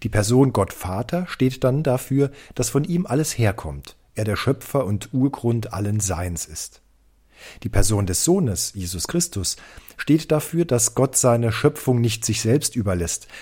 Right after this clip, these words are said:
dass er uns beisteht, im Leiden und mit uns den Weg durch den Tod zum Leben geht.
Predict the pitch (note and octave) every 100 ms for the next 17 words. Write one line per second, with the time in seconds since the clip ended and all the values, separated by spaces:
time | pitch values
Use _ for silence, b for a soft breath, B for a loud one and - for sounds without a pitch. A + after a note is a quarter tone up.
0 | - A2+ G2+ C#3 C#3+ C3 - B2 F3+ -
1 | F2+ F2 - B2+ G2+ F2 C3 D3+ D3+ -
2 | F3 - D3+ - C#3 C3+ - A2+ G#2 C#3+
3 | - C#3+ C#3+ - B2+ - A2+ A2+ - -
4 | B2 A2+ G#2+ F2+ E2+ - D2+ -